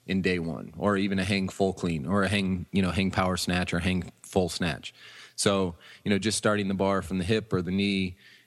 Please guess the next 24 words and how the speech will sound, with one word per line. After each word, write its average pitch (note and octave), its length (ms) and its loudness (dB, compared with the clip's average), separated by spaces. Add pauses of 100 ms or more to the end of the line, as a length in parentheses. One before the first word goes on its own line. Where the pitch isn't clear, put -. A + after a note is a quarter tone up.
(120)
and F2+ 260 0
moving F#2+ 300 2
under G2 200 2
it F2+ 120 -2
and F#2+ 80 0
receiving F#2 420 2
it F2 40 0
in C#2+ 60 -2
a E2+ 40 0
good F2+ 180 0
position. E2 540 -2 (320)
Now, G2+ 340 0
certainly G#2+ 320 0
these G2+ 220 2
are F#2 100 2
light G2+ 260 0
loads, C3 520 0
these G2 240 0
are, F#2+ 240 0 (100)
uh, F#2 240 0
variations G#2+ 680 0
of G2 100 0
the G2+ 60 2
lifts, A#2 540 0